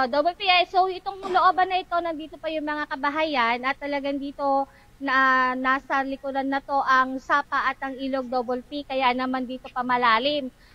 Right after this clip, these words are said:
Yung mga tao dito gumagamit ng salbabida at saka ng styrofoam nang sa ganun ginagawa nilang bangka para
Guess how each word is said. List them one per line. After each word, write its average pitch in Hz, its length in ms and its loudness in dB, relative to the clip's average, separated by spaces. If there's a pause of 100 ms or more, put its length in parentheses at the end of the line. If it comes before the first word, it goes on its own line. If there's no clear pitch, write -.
(120)
Yung 294 200 0
mga 320 240 0
tao 311 240 4
dito 330 240 -6
gumagamit 294 500 0
ng 294 140 -8
salbabida 277 720 -2
at - 20 -12
saka 294 220 -8
ng 269 260 -6
styrofoam 269 720 -4
nang 277 240 -2
sa 294 80 -6
ganun 269 320 -6
ginagawa 254 480 0
nilang 247 320 -2
bangka 240 400 -2
para 247 320 2